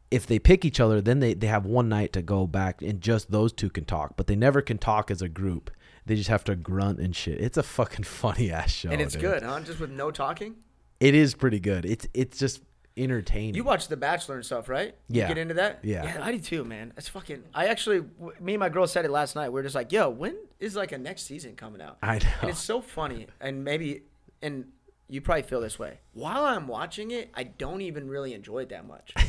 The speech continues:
Speaker 1: <laughs>
Speaker 2: I'm like, "Well, this is so stupid." Every, they're just making out all the time.
Speaker 1: Yeah.
Speaker 2: But then right when it ends, I'm like,
Speaker 1: Yeah.
Speaker 2: "When's the next <laughs> episode, baby?"
Speaker 1: I, I just enjoy seeing people, how they communicate with other people. And especially when they're trying to win a game or they're trying to do,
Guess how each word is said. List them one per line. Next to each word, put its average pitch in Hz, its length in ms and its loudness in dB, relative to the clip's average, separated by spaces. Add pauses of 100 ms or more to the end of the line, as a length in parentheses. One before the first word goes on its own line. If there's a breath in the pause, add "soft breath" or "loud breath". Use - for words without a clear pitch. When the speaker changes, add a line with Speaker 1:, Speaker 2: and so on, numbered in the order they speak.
(120)
Speaker 1:
<laughs> - 280 4
Speaker 2:
I'm 175 140 -6
like, 190 200 -4
"Well, 156 160 -10
this 220 180 -8
is 269 140 -8
so 190 280 -6
stupid." - 520 -6
Every, 170 200 -4
they're 170 140 -4
just 185 180 -4
making 156 380 -4
out 156 180 0
all 156 140 0
the 165 80 -8
time. 165 160 -8
Speaker 1:
Yeah. 113 300 0
Speaker 2:
But 165 80 4
then 160 180 4
right 165 200 8
when 165 120 -2
it 156 80 -8
ends, 135 320 -4
I'm 120 120 -6
like, 95 200 -8 (580 soft breath)
Speaker 1:
Yeah. 127 200 0
Speaker 2:
"When's 135 140 2
the 131 60 4
next 139 260 0
<laughs> - 20 2
episode, 170 520 0 (120)
baby?" 196 140 6
Speaker 1:
I, 170 100 12 (100)
I 175 80 12
just 196 240 8
enjoy 143 640 8 (160)
seeing 139 480 2
people, 127 460 2
how 117 260 4
they 123 160 4
communicate 107 600 0
with 101 120 0
other 95 220 0
people. - 480 -8 (320 soft breath)
And 107 100 2
especially 127 540 2
when 117 160 0
they're 110 120 0
trying 110 280 0
to 107 80 4
win 107 200 2
a 104 80 0
game 98 440 0
or 95 140 -4
they're 98 100 -2
trying 101 280 -4
to - 20 -4
do, 95 220 -4